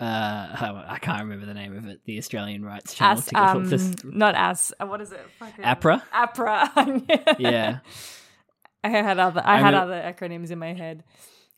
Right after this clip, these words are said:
Speaker 1: I
Speaker 2: Um,
Speaker 1: remember once I just, uh, like, out of interest, I was like, "How much would it cost if I wanted the rights to all these songs for a theatre piece?" And they were like, "Uh, here's the quote, give us the money." And I was like, "No, no, no, no, no, no."
Speaker 2: No, no, no, no, no,
Speaker 1: <laughs> I'm
Speaker 2: no,
Speaker 1: just,
Speaker 2: no, no.
Speaker 1: I'm just asking out of
Speaker 2: It was
Speaker 1: interest.
Speaker 2: an inqui-, it was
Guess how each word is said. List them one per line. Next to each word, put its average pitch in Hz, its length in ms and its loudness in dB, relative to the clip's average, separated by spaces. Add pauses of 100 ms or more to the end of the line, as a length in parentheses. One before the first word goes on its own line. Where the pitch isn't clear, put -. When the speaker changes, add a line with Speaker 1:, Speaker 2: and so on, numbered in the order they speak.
Speaker 1:
I 131 140 4
Speaker 2:
Um, 135 60 4
Speaker 1:
remember 135 200 4
once 123 240 2
I 120 140 2
just, 120 340 -6
uh, 110 300 -6
like, 113 240 0
out 117 160 2
of 110 80 -4
interest, 110 380 -6
I 117 100 -4
was 120 140 -6
like, 120 140 -4
"How 247 100 2
much 196 260 2
would 131 240 2
it 120 100 0
cost 110 280 -4
if 113 100 -2
I 107 80 -2
wanted 104 300 -6
the 104 80 -8
rights 95 300 -12
to 107 80 -6
all 95 100 -6
these 95 200 -10
songs 95 300 -12
for - 140 -12
a 92 40 -12
theatre 87 300 -12
piece?" - 440 -14
And 110 140 -6
they 104 60 -6
were 107 120 -4
like, 110 300 -8 (560)
"Uh, 104 120 -6
here's 120 440 -2
the 139 80 0
quote, 147 400 2
give 117 160 0
us - 140 -4
the 156 100 2
money." 135 380 2
And 139 140 0
I 131 40 0
was 131 100 -2
like, 123 100 0
"No, 156 200 2
no, 190 120 4
no, 214 120 4
no, 226 200 4
no, 190 140 0
no." 202 220 2
Speaker 2:
No, 220 80 2
no, 523 760 4
no, 427 60 6
no, 302 140 6
no, 214 120 2
Speaker 1:
<laughs> - 60 4
I'm 180 80 4
Speaker 2:
no, 180 60 2
Speaker 1:
just, 170 160 2
Speaker 2:
no, 175 60 2
no. 170 100 4
Speaker 1:
I'm 143 200 4
just 185 180 -4
asking 143 360 2
out 165 120 2
of 190 120 0
Speaker 2:
It 208 220 0
was 427 200 6
Speaker 1:
interest. 523 80 -8
Speaker 2:
an 494 120 -4
inqui-, - 260 -6
it 494 200 -4
was 508 140 -2